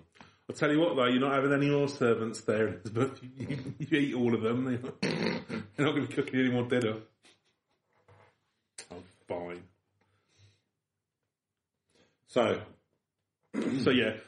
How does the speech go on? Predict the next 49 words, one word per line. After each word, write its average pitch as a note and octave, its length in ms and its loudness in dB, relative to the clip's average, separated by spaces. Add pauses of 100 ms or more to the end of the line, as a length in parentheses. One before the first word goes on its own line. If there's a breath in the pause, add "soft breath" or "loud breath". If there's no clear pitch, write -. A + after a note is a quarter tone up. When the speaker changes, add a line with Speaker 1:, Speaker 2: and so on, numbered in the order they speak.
Speaker 1:
she - 140 -2
was, E3 240 2
she G3+ 80 2
was E3+ 120 2
either D#3+ 200 6
walled E3 260 2
up C3+ 220 0
in A#2+ 80 2
a, A#2 80 4
in A2+ 120 0
a A2 40 0
room A2 220 0
in G2+ 60 0
the G2+ 60 -2
castle, G2+ 760 -4
or G2 300 -2
they F#2+ 160 -6
just - 160 -16
kind F#2+ 180 -12
of, F2+ 100 -12
like, F#2 200 -8
basically F#2 320 -8
put - 160 -10
her F#2 100 -6
under F2+ 160 -10
what, F2+ 140 -10 (180)
effectively F2+ 500 -10
house F#2 340 -10
arrest. F#2 420 -10
But, - 260 -6
um, F#2+ 300 -6 (560)
yeah, F#2+ 120 -2
and, F2+ 140 -8
and G2+ 140 -8
some G2 200 -4
people F2+ 200 -10
reckon F#2 240 -8
it F2+ 80 -16
was, - 160 -18 (140)
but A2 160 0
yeah, G2 180 2 (140)
and, G#2+ 360 -6
uh, G2+ 220 -2 (920)
but D#3 80 0
yeah, C#3 160 4
ba-, C#3+ 160 2
basically - 360 -2
got - 160 -8
to, G2+ 120 -14